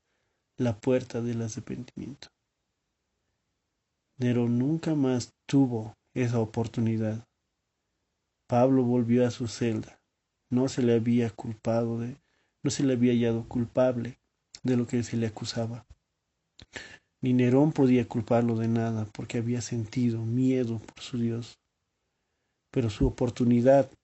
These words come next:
de Nerón de obtener la salvación se había cesado cuando Pablo llegó a su celda.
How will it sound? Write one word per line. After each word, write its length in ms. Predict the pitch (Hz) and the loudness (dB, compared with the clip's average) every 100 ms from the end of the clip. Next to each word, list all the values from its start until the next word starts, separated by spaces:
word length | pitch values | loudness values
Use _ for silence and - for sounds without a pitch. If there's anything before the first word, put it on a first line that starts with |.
| _ _ _ _ _ _ - | _ _ _ _ _ _ -4
de 140 | 120 | 0
Nerón 520 | 117 120 131 123 117 - _ _ _ - | 2 4 4 4 -2 -12 _ _ _ -2
de 100 | 123 | -2
obtener 360 | 107 131 143 | 0 0 2
la 120 | 175 160 | 2 0
salvación 720 | 147 127 120 - 123 113 120 _ _ _ _ _ _ _ | 0 0 0 0 0 0 -6 _ _ _ _ _ _ _
se 180 | - 131 | -6 -2
había 480 | 113 123 131 123 104 | 2 6 6 4 0
cesado 720 | - 117 107 113 110 110 123 _ _ _ _ _ _ _ _ _ _ - _ | -2 0 2 2 0 -2 -12 _ _ _ _ _ _ _ _ _ _ -20 _
cuando 420 | - 123 113 120 - _ | -4 -2 0 -4 -10 _
Pablo 500 | 127 120 117 117 120 _ - | -2 0 -2 -8 -12 _ -4
llegó 340 | 123 113 113 | 0 0 0
a 60 | 107 | -4
su 120 | - | -8
celda. 380 | - - 123 - | -12 -10 -10 -12